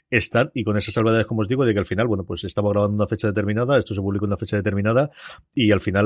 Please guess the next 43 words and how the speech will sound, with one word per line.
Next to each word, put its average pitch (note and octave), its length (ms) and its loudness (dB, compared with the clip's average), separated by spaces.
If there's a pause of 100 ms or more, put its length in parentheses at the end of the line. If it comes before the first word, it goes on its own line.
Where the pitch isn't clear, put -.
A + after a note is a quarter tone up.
(160)
de G2+ 120 2
aquí G#2+ 180 0
hasta A2+ 220 2
final G#2 240 0
de G#2+ 80 2
año, A#2 300 0
yo G2 200 -2
creo F#2+ 140 -2
que G2 60 0
hay F#2+ 60 0
especialmente F#2+ 540 -4
Watchmen F#2+ 420 -4
y F#2 80 -6
también, F#2+ 460 -4
eh, G2 240 -2
Mister F#2 300 -6
Robot, F#2+ 200 -4
como F#2 140 -8
os F2 100 -8
digo, F#2 160 -4
que F#2 140 -6
podrían F2 300 -4
tener F2+ 180 -6
episodios F2+ 380 -4
todavía F2 180 -2
mejores F#2+ 460 -4 (320)
de, G#2 280 0
y G#2 120 -2
aquí F2 160 -6
sí, F2+ 200 -6
spoiler, G2 440 -4
algunos F2+ 300 -4
de E2+ 40 -4
los E2 100 -6
que F2 80 -8
ya E2 100 -4
he - 20 -8
puesto - 220 -12
yo D#2+ 80 -8
en D2 40 -10
mi D#2+ 80 -8
top - 160 -10
diez. - 180 -18